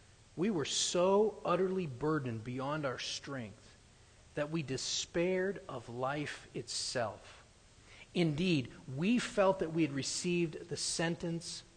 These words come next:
of death." Paul and those with him were afraid that they were about to live in the land of silence.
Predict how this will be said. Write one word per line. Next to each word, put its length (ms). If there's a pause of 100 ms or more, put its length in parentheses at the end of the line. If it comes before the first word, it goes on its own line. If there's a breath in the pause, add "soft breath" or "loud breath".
(180)
of 200 (160)
death." 400 (1600)
Paul 400
and 180
those 280
with 200
him 160 (920)
were 140
afraid 580
that 140
they 100
were 160
about 300
to 80
live 260
in 80
the 80
land 320
of 100
silence. 840